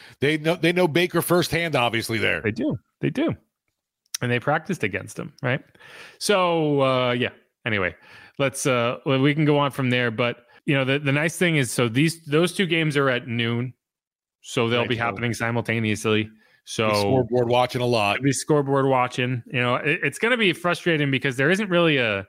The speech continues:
Speaker 2: a well-seen scoreboard in the Superdome. Like, like, in Tampa, they have a board throughout the entire game that's just flashing between the scores and, like, showing, like, where the plays are. And,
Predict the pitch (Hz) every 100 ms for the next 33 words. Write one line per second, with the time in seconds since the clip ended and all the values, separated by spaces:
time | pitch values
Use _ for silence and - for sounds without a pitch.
0 | _ _ _ _ 120 117 110 127 135 123
1 | 110 - - 131 120 110 104 - 117 117
2 | 110 120 117 110 104 - 113 110 117 117
3 | 113 104 - - _ - - 127 143 143
4 | 139 143 147 160 143 131 117 110 113 113
5 | 120 120 - - - - 123 120 117 107
6 | 123 120 110 110 120 117 110 113 - 113
7 | 110 110 117 110 - 117 113 101 - 110
8 | 113 120 - _ _ _ _ _ - 117
9 | 110 107 104 - 117 110 107 101 - 110
10 | 104 104 117 110 104 107 104 104 101 101